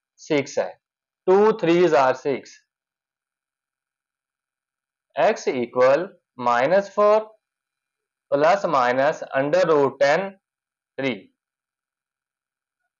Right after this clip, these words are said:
तो solution set हमारे पास क्या आ जाएगा, minus four plus minus ten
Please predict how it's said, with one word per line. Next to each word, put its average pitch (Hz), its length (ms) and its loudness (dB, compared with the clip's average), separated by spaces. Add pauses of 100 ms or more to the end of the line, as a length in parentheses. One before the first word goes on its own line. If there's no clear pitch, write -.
(1800)
तो 123 60 -8
solution 143 320 -4
set 196 180 0
हमारे 170 280 2
पास 151 200 0
क्या 143 220 2
आ 131 40 2
जाएगा, 123 280 0 (1700)
minus 131 340 0
four 196 320 2
plus 170 600 -4
minus 151 420 -2 (3750)
ten 180 300 2